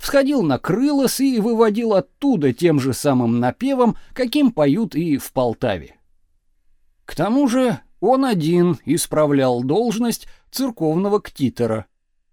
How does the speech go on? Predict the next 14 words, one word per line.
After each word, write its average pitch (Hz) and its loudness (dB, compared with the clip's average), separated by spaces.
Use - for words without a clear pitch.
Уже 196 -2
отошла 214 -2
заутренняя, 151 -2
после 104 -4
заутренней 143 0
отошла 123 -2
обедня. 165 -4
Куда 220 0
ж - -6
это 139 -2
в - -12
самом 113 0
деле 165 -2
запропастился 143 -6